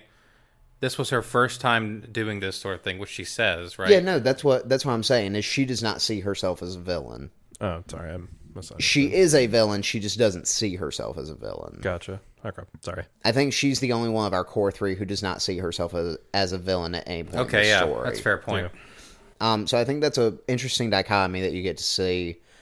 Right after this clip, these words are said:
Speaker 2: uh, or an interesting range that you get to see across all three characters, because once Frank is kind of outed as the villain, I mean,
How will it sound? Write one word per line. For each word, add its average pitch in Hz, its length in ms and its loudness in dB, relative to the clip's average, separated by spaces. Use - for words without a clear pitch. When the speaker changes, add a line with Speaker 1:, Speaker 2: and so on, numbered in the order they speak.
Speaker 2:
uh, 90 160 0
or 98 120 2
an 98 80 0
interesting 95 440 -2
range 87 380 -2
that - 100 -4
you 87 80 -6
get 85 140 0
to - 40 -8
see 87 200 0
across 90 300 0
all 82 140 0
three 73 220 -8
characters, 73 640 -2
because 104 600 2
once 113 800 4
Frank 127 400 2
is 117 120 2
kind 117 280 0
of 101 160 0
outed 107 400 4
as 98 160 -2
the 101 80 -4
villain, 104 360 4
I 95 100 2
mean, 95 580 -2